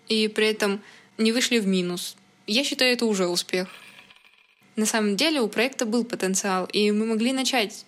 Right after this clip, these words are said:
закупать рекламу, рассказывать о себе, звать еще художников и развиваться, но не нашли общий язык внутри команды, поэтому группа перешла к другому участнику команды, и проект закрылся.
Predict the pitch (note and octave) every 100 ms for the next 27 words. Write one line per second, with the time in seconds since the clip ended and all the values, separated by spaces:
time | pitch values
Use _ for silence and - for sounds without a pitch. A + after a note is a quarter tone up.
0 | _ _ - G#3 G#3 G3 G3+ F#3+ G3 G3
1 | A#3 D4+ D4 C4 A3 - G#3 G3 F#3 -
2 | - F#3 B3 D4 C4+ G#3 G#3+ G#3 F#3+ F#3+
3 | F#3 G3+ G#3+ F#3+ G3+ - G3+ G3 F#3+ C#4
4 | D4+ - A#3+ - - - - A3 A#3+ C4
5 | B3 A3+ A#3 - A#3 G3+ F#3+ G#3+ G3+ G#3
6 | G#3 G#3 G3 C#4 D4+ C#4 C4 B3+ A#3+ G#3+
7 | G#3+ A3 G#3+ G#3 G#3 G#3 - - - A#3
8 | G#3 G#3+ G3+ - G3+ F#3+ F#3 G3 G3+ F#3
9 | F#3 F#3+ - F#3 - G#3+ C#4+ C4+ A3 -
10 | A#3 A#3 G#3 G#3 G3 G3 F3+ -